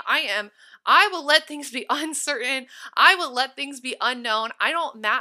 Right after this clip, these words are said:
I don't care. It doesn't matter to me, because at the end of the day, I know I'm gonna get what I want. So all those details don't matter. All of the external things don't matter. I know I'm gonna get what I want. Are you implementing that mindset?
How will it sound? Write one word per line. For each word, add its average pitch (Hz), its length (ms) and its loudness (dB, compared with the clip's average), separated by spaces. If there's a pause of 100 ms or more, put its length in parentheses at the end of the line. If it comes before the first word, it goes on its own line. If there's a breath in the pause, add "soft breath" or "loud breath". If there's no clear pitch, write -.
I 233 100 -2
don't 277 180 -10
care. 330 200 -2
It 185 80 -6
doesn't 262 180 -14
matter 302 280 -2
to 277 60 -12
me, 220 200 -14
because 233 300 -12
at 226 80 -18
the 233 120 -20
end 233 200 -10
of 220 80 -14
the 214 60 -12
day, 294 360 0 (260 loud breath)
I 247 120 -4
know 269 160 -6
I'm 302 80 -8
gonna 285 140 -10
get - 200 -6
what 226 80 -6
I 202 80 -6
want. 190 400 -4
So 277 60 -8
all 240 200 -4
those 240 200 -14
details 214 400 -14
don't 170 240 -12
matter. - 320 -8 (240 loud breath)
All 285 220 0
of 269 60 -6
the 277 140 -6
external 233 480 -6
things 202 320 -18
don't 170 220 -10
matter. 170 440 -8
I 220 140 -4
know 240 300 -4
I'm 285 100 -6
gonna 233 220 -10
get - 280 -8
what 202 140 -12
I 208 80 -8
want. 240 380 -8 (800)
Are 240 180 0
you 311 300 -8 (100)
implementing 262 800 -8
that 208 220 -2 (140)
mindset? 262 580 -10